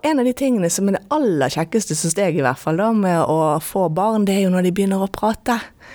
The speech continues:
Og når de begynner å si sine første ord. Og jeg, eh, har hatt, eh,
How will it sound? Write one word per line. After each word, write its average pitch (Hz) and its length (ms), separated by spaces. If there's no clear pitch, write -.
Og 202 80
når 208 80
de 185 80
begynner 220 240
å 196 80
si 240 220
sine 196 280
første - 380
ord. 294 320
Og 202 80
jeg, 202 320
eh, 175 240
har 214 320
hatt, 202 320
eh, 165 480